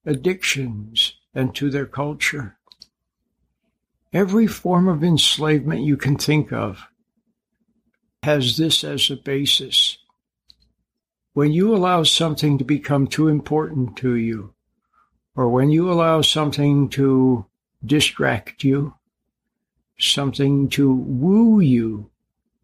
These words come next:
something to take you away so you can drift away,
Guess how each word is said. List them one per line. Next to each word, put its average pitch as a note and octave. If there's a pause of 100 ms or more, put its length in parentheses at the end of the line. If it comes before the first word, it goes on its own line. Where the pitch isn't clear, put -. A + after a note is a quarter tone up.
(720)
something G3
to D#3 (840)
take G3
you F#3+
away D#3+
so C3
you D3
can C#3
drift C#3+
away, A2